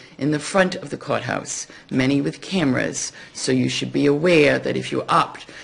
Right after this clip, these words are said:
to walk outside the front door, you are likely to be approached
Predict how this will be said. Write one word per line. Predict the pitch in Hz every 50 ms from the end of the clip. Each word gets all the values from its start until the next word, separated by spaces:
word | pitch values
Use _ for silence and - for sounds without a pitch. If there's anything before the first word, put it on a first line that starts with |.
| - - -
to | - 143
walk | 135 139 139 131 139 - -
outside | - 156 202 190 - - 175 147 147 139
the | - 139
front | 127 - 127 120 120 120
door, | - - 120 117 117 113 - - - - - -
you | - 120
are | 120 120
likely | 120 123 120 123 - - 135 131
to | 135 131 143
be | 151 165
approached | 160 - - - 147 120 - - - - - - -